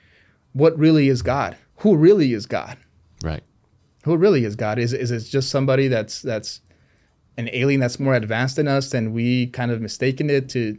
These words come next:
Speaker 1: and, and worshipped it, like a lot of other religions did? Like, look, look
Speaker 2: Mm.
Speaker 1: at, look at the, I mean, every religion you could think about, you
Speaker 2: Yeah,
Speaker 1: know?
Speaker 2: right.
Speaker 1: We're worshiping demons. We're worshiping other, other beings. So
Speaker 2: Come on.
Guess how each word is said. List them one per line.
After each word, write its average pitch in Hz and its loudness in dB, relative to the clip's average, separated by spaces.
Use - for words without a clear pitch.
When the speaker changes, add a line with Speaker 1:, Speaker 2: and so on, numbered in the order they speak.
Speaker 1:
and, 107 -8
and 104 -8
worshipped 113 -4
it, 180 -2
like 117 -2
a 113 -2
lot 113 0
of 139 0
other 151 0
religions 147 -2
did? 160 0
Like, 85 2
look, 135 2
look 135 0
Speaker 2:
Mm. 139 2
Speaker 1:
at, 135 -4
look 139 -2
at 131 -2
the, 117 -2
I 123 -8
mean, 110 -4
every 170 4
religion 110 -2
you 101 -10
could 110 -6
think 113 -6
about, 95 -6
you - -4
Speaker 2:
Yeah, 73 -2
Speaker 1:
know? 80 -4
Speaker 2:
right. 76 -6
Speaker 1:
We're 127 0
worshiping 127 0
demons. 113 -4
We're 131 -6
worshiping 131 -2
other, 123 0
other 120 -4
beings. 120 -4
So 110 -2
Speaker 2:
Come 78 0
on. 78 -4